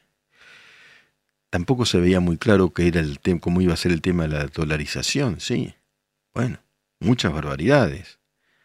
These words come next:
muchas barbaridades. Mi hipótesis es simple, la gente es conservadora, dice Ramana Estrasi, le gusta conservar aunque sea lo poco que le queda. Mario Godoy dice, "Pa-, paz descanse para Ricardo Llorio". Mirá, yo que en paz descanse,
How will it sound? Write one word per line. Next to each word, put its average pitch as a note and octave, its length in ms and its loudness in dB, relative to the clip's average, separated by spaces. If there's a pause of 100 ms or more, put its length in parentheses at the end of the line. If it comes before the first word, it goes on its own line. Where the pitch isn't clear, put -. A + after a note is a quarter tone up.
(220)
muchas A#2 300 0
barbaridades. E2 640 0 (140)
Mi F#2+ 140 2
hipótesis B2 580 0
es A#2+ 100 -2
simple, B2 320 2
la - 60 2
gente A#2+ 240 0
es G#2+ 80 -2
conservadora, A2 580 2
dice G2 220 0
Ramana G2+ 260 2
Estrasi, B2+ 340 0
le F2+ 100 2
gusta G#2+ 220 2
conservar G#2+ 420 0
aunque G2 180 -2
sea G#2+ 140 0
lo F#2+ 120 0
poco A2 240 0
que - 80 -4
le F#2+ 140 0
queda. D2+ 360 -4 (4000)
Mario F#2+ 260 2
Godoy G2+ 300 6
dice, F2 300 -2
"Pa-, F2+ 260 0
paz G2 140 0
descanse G2 260 2
para - 140 0
Ricardo F#2+ 320 2
Llorio". G#2 320 4
Mirá, G2 300 4
yo F#2+ 260 2
que - 80 0
en F#2 80 2
paz A#2 100 6
descanse, D#2 500 -2